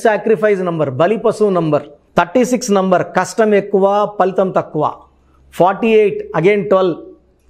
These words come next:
రివర్స్ లైఫ్. ఫిఫ్టీ సెవెన్ గుండెల్లో మూడు కత్తులు. సిక్స్టీ ఫోర్ నంబర్ ఒక మనిషిని పనుకోబెట్టి పీక నుంచి నడుముల దాకా కత్తులు దొప్పితే ఎలాంటి బాధలో ఉంటారో. It is a number of failure,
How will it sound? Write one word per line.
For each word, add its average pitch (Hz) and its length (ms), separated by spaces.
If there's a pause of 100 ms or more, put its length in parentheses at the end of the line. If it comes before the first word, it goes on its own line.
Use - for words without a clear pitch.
(200)
రివర్స్ 175 500
లైఫ్. 160 220 (540)
ఫిఫ్టీ 220 300 (160)
సెవెన్ 196 280 (140)
గుండెల్లో 208 400 (120)
మూడు 180 140 (100)
కత్తులు. 170 340 (520)
సిక్స్టీ 247 360 (120)
ఫోర్ 220 220 (100)
నంబర్ 180 300 (300)
ఒక 175 80 (140)
మనిషిని 208 400
పనుకోబెట్టి 185 580 (120)
పీక 208 320
నుంచి 190 240
నడుముల 190 340
దాకా 185 180
కత్తులు 190 320
దొప్పితే 185 240
ఎలాంటి 175 200 (120)
బాధలో 190 320 (120)
ఉంటారో. 170 340 (500)
It 156 120
is 175 140
a 202 100
number 208 320
of 214 80 (160)
failure, 220 520